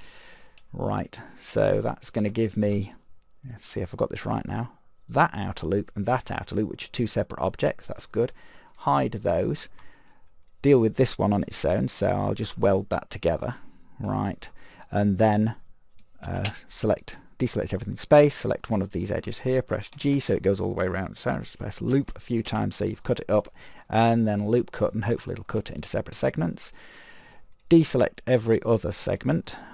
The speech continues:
and then bring in one of the outer links here, and then weld that into one shape. Hide that shape, bring in the other one that you had selected before, select everything and weld that into one shape. Right, so now we're s-,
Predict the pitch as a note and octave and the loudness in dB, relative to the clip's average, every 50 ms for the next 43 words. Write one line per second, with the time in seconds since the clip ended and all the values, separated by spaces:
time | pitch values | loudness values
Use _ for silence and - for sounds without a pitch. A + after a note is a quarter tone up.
0 | - - - - - A2+ A#2 A2+ A2 G#2+ G#2+ G2+ G#2 - B2 A#2 A2 G#2 G#2 G2+ | -18 -18 -12 -4 0 0 2 4 4 4 4 2 2 2 2 4 4 2 2 2
1 | A2 A2 G#2+ G2+ F#2 G2+ - - - A#2+ B2+ C3 - - - G#1+ D2 F#2 G2 - | 2 2 0 0 0 -2 -4 -2 0 0 0 0 0 -2 -4 -2 -2 0 -2 -2
2 | - - - - - - - - - F3 B2+ A#2 A#2+ A#2+ - - - - - - | -4 -8 -10 -10 -10 -12 -2 2 4 6 8 8 6 6 4 -2 -10 -20 -20 -20
3 | - - - - - - - _ - G#2 G2+ G2 G2 G2+ F#2+ G2 F#2+ F#2+ F#2+ F#2 | -20 -20 -20 -20 -20 -20 -14 _ -2 0 0 2 2 0 0 0 0 0 2 4
4 | G2+ G#2 G2+ F#2+ - - F2+ - - F#2 - - F#2+ G2+ G#2+ - - - - - | 4 4 4 4 2 0 -2 -2 -2 -4 -6 -6 -6 -6 -6 -6 -6 -8 -10 -2
5 | - - D#3 D3+ D#3 D2 - - - - - - - - - - - - - - | 2 4 4 4 4 2 -2 -8 -16 -20 -20 -20 -20 -20 -20 -20 -20 -20 -16 -8
6 | - C3+ C#3+ C3 - - - - - - C3+ C#3+ C#3 - A#2 A2+ A2+ G#2 G#2 G#2 | -2 -2 -2 -2 -2 -4 -6 -6 -4 -2 -2 -2 -2 -2 -2 0 2 2 2 2
7 | G#2 A2 G#2 G#2 G2+ G#2 G#2 G#2+ G#2+ G#2+ - - - - _ _ - - - - | 2 2 2 2 0 0 0 0 -2 -4 -8 -14 -20 -20 _ _ -10 -6 -4 -4
8 | - - - - - - - - - - - - - - - - - C3 C3 B2+ | -4 -4 -4 -6 -8 -8 -6 -6 -6 -6 -6 -10 -14 -16 -10 -2 2 2 2 2
9 | - - G2+ - - - - - C#3+ C3+ B2 C3+ B2+ - - B2+ A#2+ A#2+ - - | 2 -2 -4 -4 -6 -6 0 2 2 2 2 0 -2 2 2 4 4 2 0 -2
10 | - G2 G2 G2 G2 G2 F#2+ F#2+ F#2 G2 - - - - - - - - - - | -2 -4 -4 -2 -2 0 0 0 -2 -2 -6 -10 -16 -18 -20 -20 -20 -20 -20 -20
11 | - - - C3+ D#3 D#3 - - F#2 - - - - - - - - - - - | -18 0 4 4 4 4 4 0 -4 -4 -4 -6 -6 -6 -6 -8 -8 -8 -6 -2
12 | - - - - - - - - - _ - - - - - A2 A2 G#2 G2 - | -2 -2 -2 -4 -6 -12 -18 -18 -18 _ -20 -20 -16 -8 -2 0 0 0 0 -2
13 | - - - G#2 G#2 A#2 C3 B2+ B2 A#2 A#2 - - | -6 -2 0 2 2 4 4 4 4 2 2 0 -4